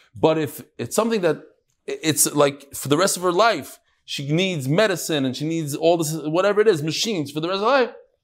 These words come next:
that's mizonos, 'cause mizonos also, you don't know, there's no, there's no end to it. But there's a trick. Guess what the trick is?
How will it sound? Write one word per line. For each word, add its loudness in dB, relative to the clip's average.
that's 2
mizonos, 2
'cause -4
mizonos 0
also, 0
you 2
don't 6
know, -2
there's -4
no, 4
there's -6
no 0
end 0
to -10
it. -14
But 2
there's 0
a 2
trick. 0
Guess 2
what 2
the -4
trick 0
is? 0